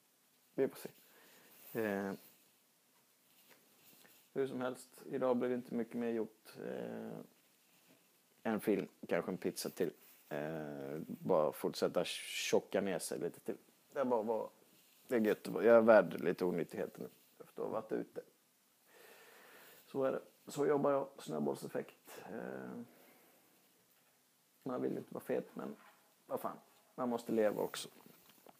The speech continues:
Eh, så. Det har blivit några visdomsord, eh, också. Eh, jag har försökt i alla fall. Vi får se om det blir något mer. Eh,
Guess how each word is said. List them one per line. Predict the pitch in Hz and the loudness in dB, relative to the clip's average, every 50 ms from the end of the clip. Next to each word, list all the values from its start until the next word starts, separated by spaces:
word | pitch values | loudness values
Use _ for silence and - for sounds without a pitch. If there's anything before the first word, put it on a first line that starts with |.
| - - - - | -20 -20 -16 -8
Eh, | - 95 87 85 85 85 87 - - 87 - - - - _ | -4 -2 -2 0 -2 -2 -2 -4 -4 -6 -8 -12 -18 -20 _
så. | - - - - - - _ _ - - | 0 2 2 2 2 0 _ _ 0 6
Det | 120 | 8
har | 110 110 | 8 10
blivit | 113 110 92 | 10 10 8
några | 113 110 101 | 8 4 8
visdomsord, | 101 110 107 104 - - 92 85 82 - - 90 73 67 82 - - | 10 10 10 10 8 4 2 2 2 2 2 2 2 2 -2 -2 0
eh, | 92 87 85 85 85 82 82 85 85 78 71 | 2 2 4 4 2 2 0 0 0 0 0
också. | 71 - - 87 - - - - - - - - - _ - | 0 2 0 0 0 0 -6 -8 -8 -10 -14 -20 -20 _ -14
Eh, | 120 123 120 - - - - - _ _ _ _ _ _ - - - - - - - - - - - - - - - - - - - - - | -12 -10 -10 -10 -12 -12 -16 -20 _ _ _ _ _ _ -20 -20 -20 -20 -20 -20 -20 -20 -20 -20 -20 -20 -20 -20 -20 -20 -20 -20 -20 -14 -4
jag | - 131 | 0 0
har | 131 | 0
försökt | 135 139 127 - 147 131 123 - - | 0 0 0 4 4 4 4 2 -2
i | - | -2
alla | 120 123 123 | -2 -2 -2
fall. | - - 131 123 127 - | 0 0 0 0 0 0
Vi | 127 120 | -4 -6
får | - - | -6 -6
se | - 127 120 | -2 0 0
om | 113 117 | 2 2
det | 113 | 0
blir | 123 123 120 113 | 2 4 2 2
något | 110 110 120 127 - - | 2 0 -2 -4 -4 -4
mer. | 117 113 104 104 - - _ _ _ - | -4 -4 -4 -6 -8 -12 _ _ _ -12
Eh, | 117 110 107 104 104 104 104 101 98 95 92 87 85 85 | -10 -8 -8 -8 -8 -8 -8 -8 -10 -10 -10 -12 -12 -14